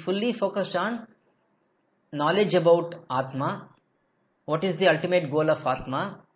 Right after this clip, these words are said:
that is liberation, and how to achieve that liberation through various processes, whether it is Karma Yogam, Jnana Yogam, Bhakti Yogam, or whatever it is. So because this Gita,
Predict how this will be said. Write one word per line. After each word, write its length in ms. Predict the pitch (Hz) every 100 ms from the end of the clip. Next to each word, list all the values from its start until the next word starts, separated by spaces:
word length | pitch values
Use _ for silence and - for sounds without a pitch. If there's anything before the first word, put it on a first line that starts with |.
| _ _ _
that 120 | 147 170
is 180 | 208
liberation, 720 | 147 143 139 135 143 180 208 - -
and 220 | 185 233
how 240 | - 185 202
to 100 | 214
achieve 360 | - - 180 165
that 160 | 175
liberation 680 | 143 135 131 123 123 117 - _ _ -
through 280 | 269 214
various 420 | 165 175 175 196 196 - -
processes, 600 | - 160 151 139 135 - - _ _ _
whether 220 | 147 147 143
it 80 |
is 120 | 151 -
Karma 220 | 139 135
Yogam, 320 | 135 135 147 147
Jnana 260 | 139 139 139
Yogam, 240 | 139 147
Bhakti 240 | 139 147
Yogam, 340 | 143 139 147 143
or 80 | 135
whatever 320 | 135 139 135
it 120 | 131
is. 180 | 127 135 - _ _ _ _ _ _ _ _ _ _ _ _ _ _ _ -
So 100 | 196
because 360 | 151 147 220 214
this 160 | 196 - 156
Gita, 680 | 147 170 226 139 135 196